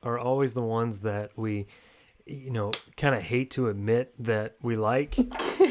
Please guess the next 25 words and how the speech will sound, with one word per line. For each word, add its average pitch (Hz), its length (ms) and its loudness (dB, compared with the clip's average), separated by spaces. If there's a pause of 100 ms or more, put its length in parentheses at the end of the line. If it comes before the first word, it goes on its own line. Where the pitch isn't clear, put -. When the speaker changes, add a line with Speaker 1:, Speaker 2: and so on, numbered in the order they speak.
Speaker 2:
Yes. 233 140 8
Speaker 1:
And 135 320 6 (140)
I, 143 220 -2 (140)
you 156 40 0
know, 131 360 0
there's, 147 320 0 (400)
logically, 135 640 0
there's 113 220 -2
no 117 140 2
reason 117 440 0
why 107 280 0
I 110 60 -2
should 104 200 -4
like 107 220 -4
this 120 220 -6
movie. 123 380 -2 (260)
Maybe 135 300 2
it's 151 160 -2
nostalgia, 131 760 0 (500)
but 107 380 -2 (260)
yeah, 101 380 -6 (120)
I, - 80 -8
it, 120 520 -4
it, 127 260 -4
it's, - 520 -14